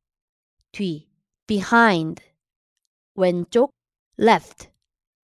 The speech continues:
오른쪽, right. 안,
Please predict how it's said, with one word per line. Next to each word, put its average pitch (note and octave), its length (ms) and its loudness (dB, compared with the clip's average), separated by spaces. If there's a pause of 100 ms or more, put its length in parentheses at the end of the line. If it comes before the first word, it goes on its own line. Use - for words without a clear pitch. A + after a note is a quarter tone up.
(240)
오른쪽, F#3 720 -4 (320)
right. G3 600 0 (1000)
안, F#3+ 400 -2